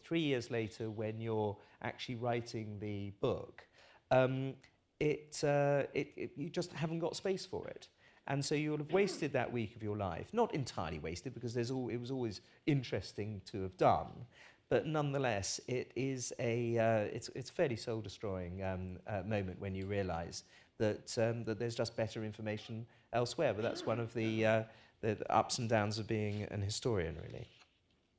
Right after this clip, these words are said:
Why did W C continue to write known fabrications in his post-World War Two history that significant persons could easily dispute? What known fabrications?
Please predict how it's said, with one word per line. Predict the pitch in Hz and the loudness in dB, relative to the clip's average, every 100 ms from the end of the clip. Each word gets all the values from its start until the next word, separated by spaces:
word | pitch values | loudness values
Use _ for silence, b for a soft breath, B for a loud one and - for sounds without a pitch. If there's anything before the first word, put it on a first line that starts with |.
| - | -8
Why | 127 143 175 | 0 2 4
did | 175 143 - B B B | 4 2 0 B B B
W | 135 123 120 | -2 0 0
C | 113 131 120 113 113 - | 0 2 2 2 0 -4
continue | - 107 - 127 120 | -6 -6 -4 -4 -4
to | 113 | -4
write | 101 104 98 - - | 0 2 2 0 -6
known | 117 117 139 131 | -2 0 0 -2
fabrications | - - 110 110 - 139 135 - 92 82 76 | -4 -2 -2 -2 0 2 2 0 -2 -4 -4
in | 90 | -4
his | 90 101 | -4 -6
post-World | - 131 113 - - _ 107 107 98 | -4 -2 -2 -6 -14 _ -2 -2 -2
War | 95 | -6
Two | - 147 131 104 B B B | -2 0 0 -2 B B B
history | 127 - 107 | 0 2 0
that | 92 101 - | 0 -2 -2
significant | - 101 117 - - 101 - | -2 -2 -4 -4 -4 -6 -2
persons | 110 101 - 85 87 | 0 2 0 -2 -8
could | - 92 | -6 -4
easily | 98 87 90 | -4 -2 -4
dispute? | 87 85 - 95 80 - - B B B B | -4 -6 -6 -6 -6 -6 -10 B B B B
What | 214 220 | 4 4
known | 113 90 87 | 4 2 2
fabrications? | 87 85 87 - 87 85 - 78 76 - | 0 -2 -2 -4 -2 -2 -6 -8 -10 -12